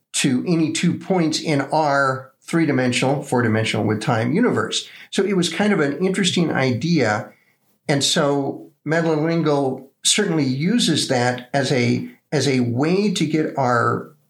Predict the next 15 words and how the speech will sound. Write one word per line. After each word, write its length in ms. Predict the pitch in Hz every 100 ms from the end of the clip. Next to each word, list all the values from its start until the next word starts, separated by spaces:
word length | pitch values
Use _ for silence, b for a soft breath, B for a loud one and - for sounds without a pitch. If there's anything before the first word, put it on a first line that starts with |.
| -
our 100 | 123
characters 640 | - 185 170 - 127 -
back 300 | 139 147 151
and 160 | 170 113
forth 560 | - 175 151 127 - B B B B _ _ _
with 580 | 175 151 147 120 - -
some 280 | - 202 180
of 80 |
the 100 | 135
trappings 760 | - - 240 220 220 131 120 -
of 160 | 139
science. 560 | - - 107 113 139 - B B
She 160 | - 202
also 280 | 247 247
uses 800 | 233 175 185 202 160 139 120 -